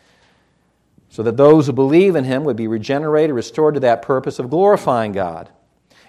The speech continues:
And while salvation occurs in a moment of time, you go from s-, s-, unsaved to saved, from unregenerate to regenerate, to from unredeemed to redeemed, in a moment of time, based upon faith,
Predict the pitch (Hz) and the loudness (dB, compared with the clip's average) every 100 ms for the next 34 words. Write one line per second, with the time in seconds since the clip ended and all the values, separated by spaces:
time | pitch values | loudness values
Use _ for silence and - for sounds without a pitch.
0 | - 139 156 151 165 156 175 214 - 147 | -8 0 0 2 0 2 0 0 -2 -8
1 | - - 202 196 170 143 143 160 160 127 | -8 -2 0 0 -2 -6 -6 -4 -4 -4
2 | 107 175 147 117 139 127 139 131 113 - | -6 -6 -4 -4 -4 -2 -4 -4 -10 -14
3 | - - - 143 147 - 135 123 113 - | -20 -20 -10 -8 -8 -6 -6 -4 -8 -14
4 | - 127 117 - 151 113 113 117 - _ | -12 -10 -8 -2 0 0 -2 -6 -18 _
5 | - 131 120 - 156 156 143 123 131 139 | -4 -2 -4 -4 -2 -2 -2 -4 -4 -4
6 | 160 - 120 110 139 151 107 113 - 127 | -6 -8 -8 -4 -4 -4 -4 -6 -8 -10
7 | - 120 113 151 170 156 139 135 139 131 | -8 -8 -6 -4 -2 -2 -6 -8 -10 -8
8 | 120 113 113 143 160 117 101 139 - _ | -6 -6 -6 -6 -8 -8 -10 -14 -18 _
9 | _ _ _ _ - 139 131 131 190 233 | _ _ _ _ -6 -4 -2 0 2 2
10 | 175 117 - 107 101 117 131 151 196 - | 0 -4 -6 -8 -6 -6 -4 -2 -2 -2
11 | 151 - 135 117 104 - - 98 95 160 | -6 -6 -6 -6 -8 -10 -6 -4 -6 -8
12 | - | -14